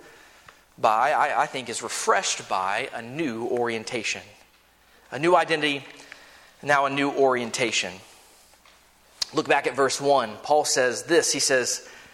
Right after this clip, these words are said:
"Seek those things which are above,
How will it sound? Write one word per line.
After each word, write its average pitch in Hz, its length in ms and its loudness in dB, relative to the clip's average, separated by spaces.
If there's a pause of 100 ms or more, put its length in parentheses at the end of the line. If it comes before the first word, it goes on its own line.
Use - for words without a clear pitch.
(260)
"Seek - 520 -2
those 135 320 4
things 107 380 -4
which 123 120 -8
are 120 140 4
above, 117 540 -2